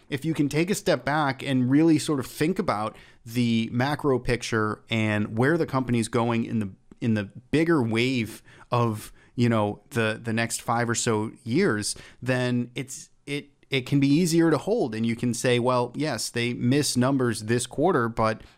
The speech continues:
everything's on track for the next two or three years. Continue to hold it," right? That's just one small example. In this episode, we also,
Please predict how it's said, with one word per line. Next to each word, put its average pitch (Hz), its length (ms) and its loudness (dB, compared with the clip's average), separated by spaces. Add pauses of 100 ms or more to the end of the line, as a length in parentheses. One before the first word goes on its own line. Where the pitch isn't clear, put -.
everything's 143 500 2 (100)
on 127 220 2
track 135 420 -2
for 123 140 -2
the 110 80 -2
next 110 380 -4
two 143 120 0
or 117 80 2
three 113 240 -4
years. 117 460 0 (220)
Continue 131 340 2
to 113 60 0
hold 127 240 -2
it," - 240 -18
right? 120 200 -2 (220)
That's 147 240 -2
just 151 220 -6
one 139 260 0
small 127 400 0
example. 120 680 0
In 151 160 2
this 143 140 2
episode, 123 360 -2
we 117 100 0
also, 117 480 2